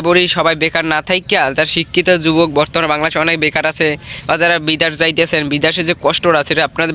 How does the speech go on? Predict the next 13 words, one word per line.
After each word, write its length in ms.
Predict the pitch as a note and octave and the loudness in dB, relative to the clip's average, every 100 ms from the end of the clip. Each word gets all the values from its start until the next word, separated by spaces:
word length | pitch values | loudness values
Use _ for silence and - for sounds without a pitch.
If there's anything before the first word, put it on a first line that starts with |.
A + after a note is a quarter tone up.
| C#3+ | 0
বাংলাদেশে 380 | C#3+ D#3 E3+ F3 D3+ | 0 0 0 0 0
দিতে 160 | D3+ E3 | 0 0
পারেন, 180 | E3 C#3 - - - - - | 0 0 -4 -8 -10 -14 -8
তার 140 | - D3+ | -4 -4
চেয়ে 140 | G3 - | -4 -2
পাঁচ 160 | D#3+ F3 E3+ | 0 0 0
গুণ 100 | F#3+ | 0
আপনারা 200 | E3+ F3+ F3 | 2 0 0
বেশি 140 | E3+ F3+ | 0 0
ইনকাম 180 | E3+ E3+ D#3+ | 0 -2 -4
করতে 140 | D#3 | -2
পারেন 140 | D#3 D#3 | 0 2
ইনশাআল্লাহ। 340 | D3+ C#3+ B2+ | 0 0 0